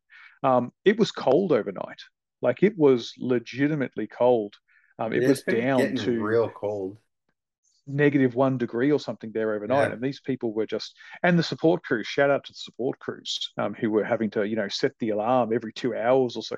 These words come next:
Speaker 1: Like,
Speaker 2: Yeah.
Speaker 1: you'd actually be annoyed if the person you were crewing for was quick,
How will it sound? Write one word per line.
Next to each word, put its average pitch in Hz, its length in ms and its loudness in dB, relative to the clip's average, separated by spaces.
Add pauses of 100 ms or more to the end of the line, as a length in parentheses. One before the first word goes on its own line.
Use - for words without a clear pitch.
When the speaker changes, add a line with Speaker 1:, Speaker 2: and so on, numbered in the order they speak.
(140)
Speaker 1:
Like, 120 180 0
Speaker 2:
Yeah. 123 60 2
Speaker 1:
you'd - 80 4
actually 170 280 2
be 139 140 4
annoyed 113 440 2 (280)
if 135 100 -2
the - 100 -8
person 127 380 0
you 117 140 -2
were 110 80 -4
crewing 135 340 0
for 113 240 -2
was 101 140 -8
quick, - 360 -6